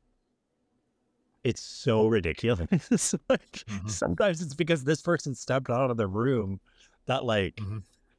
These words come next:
Speaker 1: I, I don't know. I, but, uh, just having lots of examples of watching other people audition,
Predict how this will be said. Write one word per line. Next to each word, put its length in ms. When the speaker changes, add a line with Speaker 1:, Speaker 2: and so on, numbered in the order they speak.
Speaker 1:
I, 160
I 140
don't 140
know. 260
I, 240
but, 260
uh, 100
just 200
having 280
lots 260
of 80
examples 600
of 160
watching 460
other 220
people 280
audition, 560